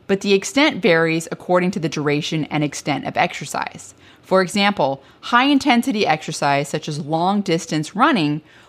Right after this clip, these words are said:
where you'd expect a lot of reactive oxygen species production, is linked to an increased incidence of upper respiratory infection.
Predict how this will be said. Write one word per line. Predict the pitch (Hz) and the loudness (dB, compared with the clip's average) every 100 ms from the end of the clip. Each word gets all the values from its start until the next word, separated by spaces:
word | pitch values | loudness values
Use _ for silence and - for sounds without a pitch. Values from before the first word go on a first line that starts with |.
| _ | _
where | 170 | 0
you'd | 170 165 170 | 0 2 -2
expect | - - 156 156 - | -2 2 2 2 -2
a | |
lot | 160 139 156 | 2 4 2
of | 143 | 0
reactive | 139 135 135 - 135 | -2 -2 -4 -6 -4
oxygen | 135 139 - 147 | -2 -2 -4 -6
species | - 139 - 131 | -4 -8 -6 -8
production, | - 175 214 - - 151 170 - - - | -6 2 2 2 -2 -2 -4 -12 -12 0
is | 185 - | 0 2
linked | 226 349 226 - | 4 4 4 0
to | - 202 | -2 0
an | 196 | 0
increased | 156 160 - 156 151 - | 0 -2 -2 -2 -2 -2
incidence | 151 151 147 147 151 - | -4 -2 0 0 0 -2
of | 170 | -2
upper | - 151 160 | 0 0 2
respiratory | 139 143 - - 147 151 | 0 -2 -6 -8 -6 -4
infection. | 156 196 202 - - | 2 2 2 -4 -10